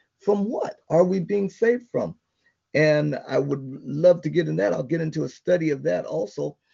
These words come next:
Some folks don't even really know. They call themselves saved, and they are saved, but yet they don't even have a clear understanding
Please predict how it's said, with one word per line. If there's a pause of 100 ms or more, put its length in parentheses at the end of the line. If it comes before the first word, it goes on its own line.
(200)
Some
folks
don't
even
really
know.
They
call
themselves
saved, (500)
and
they
are
saved, (460)
but
yet
they
don't (220)
even
have (400)
a (120)
clear
understanding